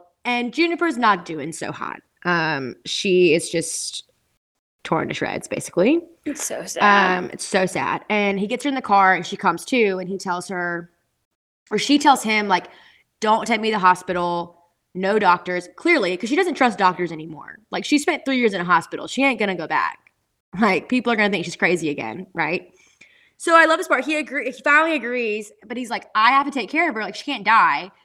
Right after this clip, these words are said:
Speaker 1: So he stops at the pharmacy on the way home to get, like, bandages, like, meds for her. He walks in covered head to toe in blood,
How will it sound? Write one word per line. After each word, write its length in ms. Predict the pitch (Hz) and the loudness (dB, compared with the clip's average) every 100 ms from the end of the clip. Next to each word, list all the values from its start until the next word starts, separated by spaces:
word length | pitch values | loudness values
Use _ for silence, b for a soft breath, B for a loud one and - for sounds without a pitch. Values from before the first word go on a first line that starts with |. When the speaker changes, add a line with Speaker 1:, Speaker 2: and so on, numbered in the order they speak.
| _ _ | _ _
Speaker 1:
So 120 | - | -8
he 80 | 277 | -8
stops 380 | 277 285 339 480 | -4 0 0 -2
at 80 | 494 | -10
the 120 | - | -4
pharmacy 380 | 226 214 233 226 | -2 -2 -4 -6
on 80 | 208 | -4
the 60 | |
way 160 | 196 185 | -4 -2
home 500 | 190 170 151 165 220 _ | -2 -4 -6 -12 -16 _
to 80 | 254 | -2
get, 100 | 233 | 0
like, 240 | 202 202 - | 0 -2 0
bandages, 600 | 190 208 202 208 208 196 | 2 4 2 2 0 -2
like, 140 | 170 | -6
meds 360 | 175 165 175 - | -4 -4 -4 -4
for 140 | 180 | -2
her. 440 | 175 165 160 175 - _ _ _ _ _ _ _ _ _ _ _ _ | -2 -2 -4 -6 -14 _ _ _ _ _ _ _ _ _ _ _ _
He 180 | - 381 | 4 6
walks 380 | 381 494 - - | 8 6 2 -4
in 420 | 233 202 180 160 - _ _ _ _ _ | -2 -2 -4 -10 -16 _ _ _ _ _
covered 560 | - - 277 294 349 311 | -16 2 4 6 4 4
head 220 | 254 240 | 2 0
to 60 | 247 | -2
toe 220 | 226 196 | -2 -2
in 120 | 170 | -2
blood, 260 | 160 113 | -6 -8